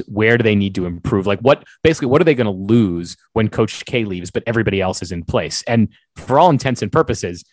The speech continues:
the fact that Nina King is taking over for Kevin White means that most things are still in place, right? The whole, the whole structure of the organization is not changing when, again, you know, down the hall where,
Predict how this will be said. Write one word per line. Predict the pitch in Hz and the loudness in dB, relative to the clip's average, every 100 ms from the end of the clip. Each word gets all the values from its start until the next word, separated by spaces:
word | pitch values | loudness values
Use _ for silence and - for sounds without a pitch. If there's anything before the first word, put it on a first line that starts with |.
| _ | _
the | 104 | 0
fact | 143 - | 0 2
that | 101 | 0
Nina | 110 101 | 0 0
King | - 135 | 2 2
is | 110 | 2
taking | - 107 104 | -2 -4 -2
over | 98 95 | -2 -2
for | 87 90 | -6 -10
Kevin | - 95 113 | -6 0 4
White | 131 107 | 4 4
means | 107 104 98 | 2 2 0
that | 110 | -2
most | 113 123 143 | 2 4 4
things | - 123 107 101 | 2 -4 -2 -4
are | 95 101 | -6 -8
still | - 104 98 | -6 -4 -4
in | 87 87 | -4 -6
place, | - 76 - - _ _ | -8 -10 -12 -14 _ _
right? | 107 107 - _ | -2 -2 -6 _
The | 117 | -2
whole, | 107 156 156 160 | 4 8 8 6
the | 131 | 2
whole | 117 175 | 2 2
structure | - 143 - 127 | 2 -2 2 2
of | 117 | 4
the | 160 | 6
organization | 131 120 110 110 120 101 | 6 4 0 -2 -2 -6
is | 95 | -6
not | 98 - | -8 -6
changing | - 117 110 98 85 95 _ _ | -2 0 2 0 -2 -6 _ _
when, | 110 110 104 98 101 _ | 0 2 4 2 -2 _
again, | - 120 123 101 - _ _ _ _ | -4 0 2 0 -4 _ _ _ _
you | 110 | -6
know, | 87 | -6
down | 85 - 127 127 113 | -8 -14 0 2 4
the | 107 | 4
hall | 117 110 | 6 4
where, | 110 101 98 95 | 4 2 2 -2